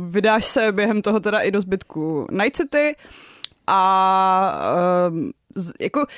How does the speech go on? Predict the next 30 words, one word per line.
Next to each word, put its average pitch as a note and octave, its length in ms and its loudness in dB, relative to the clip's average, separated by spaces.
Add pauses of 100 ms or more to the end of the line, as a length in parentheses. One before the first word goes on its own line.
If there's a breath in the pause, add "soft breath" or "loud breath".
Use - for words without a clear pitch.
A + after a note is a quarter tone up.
(120)
je A#3+ 200 -2
čistě C#4+ 320 -2
na B3+ 100 0
tobě, C4 260 0
jestli C4 340 2
se B3 380 2
tam A#3 160 -2
chceš A3 260 -2
vydat A3 260 0
během G3+ 400 2
hraní A3 380 2 (200)
té G#3+ 180 6
hlavní G#3+ 380 2
hry, A3 240 4
anebo G3 340 0
až G3 140 -2
po F3 180 0
ní, G#3 320 2
protože, F#3+ 540 0
eh, F#3 360 4 (520)
zároveň, F3+ 360 2
když E3+ 200 -6
už - 120 -6
máš F3 200 2
něco F3+ 260 -4
málo E3 400 2
splněno D4 420 2
v - 60 -6
tom C#4 140 -2
městě, B3 440 0